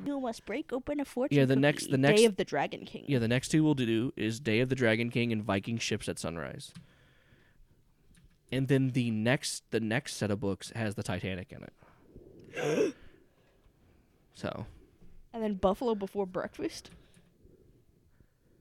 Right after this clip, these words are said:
Speaker 1: Buffaloes don't exist. Silly.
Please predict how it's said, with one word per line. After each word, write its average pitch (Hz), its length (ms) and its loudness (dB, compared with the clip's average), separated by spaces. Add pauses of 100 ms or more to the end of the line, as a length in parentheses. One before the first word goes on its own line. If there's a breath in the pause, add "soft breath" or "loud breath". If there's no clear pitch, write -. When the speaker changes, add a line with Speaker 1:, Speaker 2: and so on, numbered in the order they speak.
(220)
Speaker 1:
Buffaloes 214 600 2
don't 180 320 4
exist. 185 1000 -2 (400 soft breath)
Silly. 196 880 0